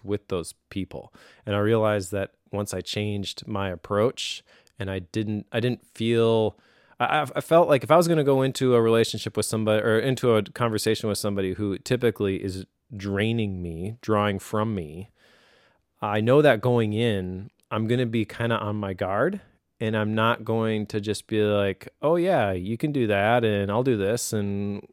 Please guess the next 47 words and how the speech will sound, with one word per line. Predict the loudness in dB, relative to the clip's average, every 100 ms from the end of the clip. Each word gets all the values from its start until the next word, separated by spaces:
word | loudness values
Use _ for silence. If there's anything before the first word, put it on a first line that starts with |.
| _
whatever," | -8 -2 0 0 -2
'cause | -2 0
I |
usually | 2 2 2
walk | 4 2 2
away | 0 2
from | -2 -4
that | -2 -4 _ _ _ _ _
resenting | 0 2 0 0 -4
the |
fact | -2 -2 0 0
that | 0
I |
got | 0 0
roped | -2 -4 -4
into | -4
something | -4 -6 -6 -6
I | -4
don't | -6
really | -6 -6 -6
wanna | -6 -10
do. | -6 -4 -4 -8 _ _ _ _ _ _ _ -8
And, | -2 0 0 -2 0
uh, | 0 -2 -4
so | -2 2 4 2 0 -4
I, | -8 -8 _ _ -12
I, | -12 -12 _ -6
I |
can | -4 -4
steer | -6 0 2 4
the | 4 2 0
conversation | -2 -2 0 0 0 0 -2 0
in | 0
the | -2 0
direction | 2 2 0 -4
I | -4
want | -2 0 -2
it | -2
to | -4
go | 2 4 4 2
simply | 0 -2 0 0
by | 2 2
recognizing | 0 0 -2 -4 -4 -4 -6 -6 -6
that | -6 -6 -8
if | -8 -6
I | -4
don't, | -4 -4 -6 -10